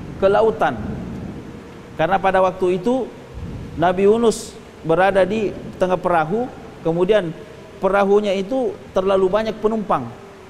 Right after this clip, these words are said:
sehingga ombak besar, sehingga orang-orang pada waktu itu berkata, "Harus ada yang dibuang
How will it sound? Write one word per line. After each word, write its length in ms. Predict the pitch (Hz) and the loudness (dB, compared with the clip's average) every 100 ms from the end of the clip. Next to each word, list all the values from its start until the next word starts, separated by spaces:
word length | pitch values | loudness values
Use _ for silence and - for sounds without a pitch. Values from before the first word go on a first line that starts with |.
| - | -20
sehingga 720 | - - 240 226 202 190 247 220 - - - | -16 0 2 2 0 2 2 0 -12 -20 -2
ombak 320 | 208 214 220 180 | -2 0 -2 0
besar, 500 | 190 - 247 262 233 - - - - - - - - - | -2 2 2 2 -6 -16 -20 -18 -18 -14 -12 -10 -8 -4
sehingga 440 | 165 180 190 175 | -2 0 2 2
orang-orang 600 | - 180 175 165 202 202 175 | 4 2 2 0 0 0 0
pada 240 | 180 175 | 2 4
waktu 320 | 170 165 175 | 2 0 -4
itu 60 | 175 | -2
berkata, 500 | 156 139 156 147 143 | -4 0 -2 0 -2
"Harus 480 | 131 180 196 196 - | 0 2 2 0 -2
ada 240 | 170 180 180 | 0 2 2
yang 180 | 165 156 | 2 0
dibuang 440 | 135 139 160 113 | -2 0 0 0